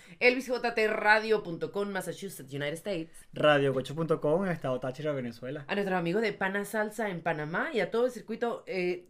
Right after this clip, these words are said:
Speaker 2: Radio
Speaker 1: radio web,
Speaker 2: Web.
Speaker 1: que es más, es que no quiero decir otra vez que son más de cinco países.
Speaker 2: Son más de seis países.
Speaker 1: Son más de seis países.
Speaker 2: Ah.
Speaker 1: Y más de ocho ciudades.
Speaker 2: <laughs>
Speaker 1: Muchísimas gracias, vale. Los
Speaker 2: Claro que
Speaker 1: queremos
Speaker 2: sí.
Speaker 1: mucho. Hoy andamos modo chinchero.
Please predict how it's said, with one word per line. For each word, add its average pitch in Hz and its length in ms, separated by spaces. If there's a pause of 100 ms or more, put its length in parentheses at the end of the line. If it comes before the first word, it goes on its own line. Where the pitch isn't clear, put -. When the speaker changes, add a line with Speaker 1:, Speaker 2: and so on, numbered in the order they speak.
(140)
Speaker 2:
Radio - 140
Speaker 1:
radio 208 340
web, 135 140 (220)
Speaker 2:
Web. 202 60
Speaker 1:
que 220 360
es 190 80
más, 220 220
es 196 80
que 247 100
no 262 120
quiero 269 180
decir 226 220
otra 240 180
vez 233 80
que 240 80
son 220 160
más 185 180
de 202 100
cinco 202 300
países. 208 320
Speaker 2:
Son 180 100
más 147 120
de 147 80
seis 165 180
países. 220 400 (640)
Speaker 1:
Son 156 160
más 139 100
de 151 100
seis 156 200
países. 190 340
Speaker 2:
Ah. 127 600
Speaker 1:
Y 302 80
más 285 340
de 196 120
ocho 143 280
ciudades. 151 800
Speaker 2:
<laughs> - 280
Speaker 1:
Muchísimas 233 400
gracias, 269 560
vale. 254 760
Los 208 120
Speaker 2:
Claro - 40
que 208 60
Speaker 1:
queremos 202 240
Speaker 2:
sí. 247 60
Speaker 1:
mucho. 214 420
Hoy 247 160
andamos 294 280
modo 254 260
chinchero. 254 600